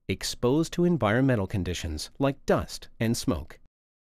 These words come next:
To check its ability to perform for the long term,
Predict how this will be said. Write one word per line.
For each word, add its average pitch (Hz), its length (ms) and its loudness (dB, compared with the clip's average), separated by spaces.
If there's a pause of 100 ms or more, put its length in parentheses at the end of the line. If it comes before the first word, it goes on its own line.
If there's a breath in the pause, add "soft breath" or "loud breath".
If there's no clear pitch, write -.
(500)
To 139 100 0
check 240 280 -2
its 175 160 -2
ability 113 440 2
to - 100 -8
perform 98 680 0
for 104 100 -2
the 95 80 -2
long 147 320 2
term, 76 320 -6